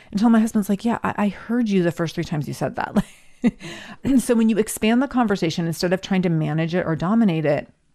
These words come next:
you are opening that door for the other person to contribute just as much, if not more, as you, than you.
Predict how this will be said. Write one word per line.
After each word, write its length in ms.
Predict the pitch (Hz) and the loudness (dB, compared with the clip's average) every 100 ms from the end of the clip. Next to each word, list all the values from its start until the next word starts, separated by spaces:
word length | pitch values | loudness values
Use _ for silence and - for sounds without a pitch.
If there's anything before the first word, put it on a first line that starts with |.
| _ _ _ _ | _ _ _ _
you 180 | 196 180 | 0 2
are 100 | 196 | 4
opening 320 | 175 208 220 | 2 2 2
that 160 | 220 165 | 2 0
door 400 | 156 147 180 247 - - - - _ | -2 2 2 0 -8 -20 -20 -20 _
for 460 | - 208 196 185 170 | -2 4 6 6 2
the 160 | 180 - | 0 2
other 220 | 175 208 | 2 2
person 320 | 190 170 185 | 2 2 0
to 80 | 175 | 0
contribute 540 | 175 165 160 160 185 | -2 -2 -2 2 2
just 240 | - 151 - | 0 -4 -2
as 140 | 202 | 0
much, 220 | 170 - | 0 0
if 120 | 151 | -2
not 160 | 185 196 | 0 2
more, 200 | 170 170 | 2 2
as 140 | 220 | 0
you, 200 | 151 131 - | 0 -4 -2
than 240 | 180 196 | 2 4
you. 300 | 160 - | 2 0